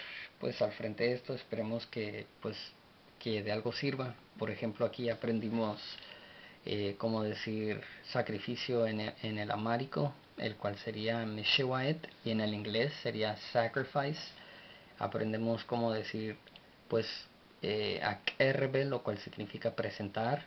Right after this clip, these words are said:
en inglés sería present, ofrecer, en inglés sería offer, traer cercas, en inglés sería bring near, poner al frente, en inglés sería put forward, servir, en inglés sería serve.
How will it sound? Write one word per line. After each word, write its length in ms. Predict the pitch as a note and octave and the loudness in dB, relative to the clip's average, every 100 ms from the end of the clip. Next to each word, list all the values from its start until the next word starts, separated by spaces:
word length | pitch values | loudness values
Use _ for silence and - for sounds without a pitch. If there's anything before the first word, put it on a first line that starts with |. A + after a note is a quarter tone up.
| - | -2
en 160 | A2+ | -2
inglés 280 | G#2 G#2+ G2+ | 0 -2 -2
sería 320 | A2 A2 G#2+ | -2 0 -2
present, 520 | - G#2 F#2+ G#2 A2+ - - - - - - - | 0 0 0 0 -2 -4 -12 -16 -20 -20 -6 0
ofrecer, 680 | G#2 - G2+ - A#2 A#2+ - - - - - - - - | 0 0 -4 4 6 6 2 -10 -16 -20 -20 -20 -12 -2
en 100 | A2 | 0
inglés 280 | G#2+ G#2+ | 0 0
sería 320 | - A#2 A2 A#2 | 0 2 4 6
offer, 420 | A#2+ - C3+ C#3 - - - - - - | 4 4 0 -2 -6 -18 -20 -20 -10 0
traer 340 | G#2+ G#2+ G#2+ - | 4 4 2 0
cercas, 480 | A#2+ A#2+ - C3+ - | 2 2 2 0 0
en 120 | B2 | -2
inglés 340 | G#2 G#2 G#2+ - | -2 -2 -2 -2
sería 300 | B2 A2+ A2+ | -2 2 0
bring 420 | G#2 A#2 A2 A2 | 2 2 4 2
near, 300 | A2 A#2+ C3 - - - - - - - - - - - - - | 0 0 0 -4 -14 -20 -20 -20 -20 -20 -20 -20 -20 -16 -14 2
poner 320 | A#2 A2+ A2 | 4 6 6
al 160 | A#2 | 4
frente, 540 | A#2 - A#2+ A#2+ C3+ C3 - - - - | 2 2 2 4 0 -2 -8 -20 -16 -4
en 100 | A2 | -2
inglés 320 | G#2+ A2+ G#2+ | 0 0 0
sería 300 | A#2+ A2 G#2 | 0 -2 0
put 180 | - A2 | -2 -2
forward, 480 | - B2+ B2+ C3 B2+ - - - - - - - - | 2 4 6 2 -2 -10 -18 -20 -20 -20 -20 -6 4
servir, 560 | A2 G2+ B2 C3 D#3 | 4 4 2 2 2
en 180 | A3+ A#2 | 0 0
inglés 260 | G#2+ G#2+ G2+ | 0 -2 -2
sería 260 | A2 A2 | 0 0
serve. 560 | G#2 - A2+ G#2 G2+ G#2 | 0 2 4 4 2 -6